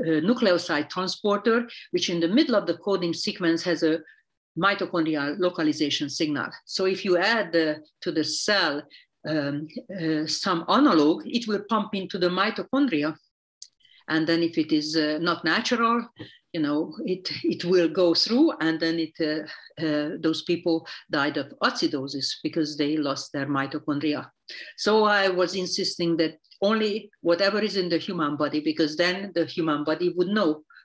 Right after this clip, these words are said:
how to discard. And, uh, so that's why we made all of these different, you know, purchased ten, ten different nucleotide triphosphate, which was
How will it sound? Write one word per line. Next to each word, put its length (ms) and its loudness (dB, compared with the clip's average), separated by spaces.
how 280 0
to 260 -4
discard. 640 -4
And, 380 0
uh, 80 2
so 160 2
that's 220 0
why 180 -2
we 180 0
made 260 4
all 160 6
of 120 0
these 320 -2
different, 600 0
you 80 0
know, 320 -2
purchased 480 0
ten, 360 0
ten 200 0
different 500 0
nucleotide 540 0
triphosphate, 640 0
which 180 -2
was 260 -2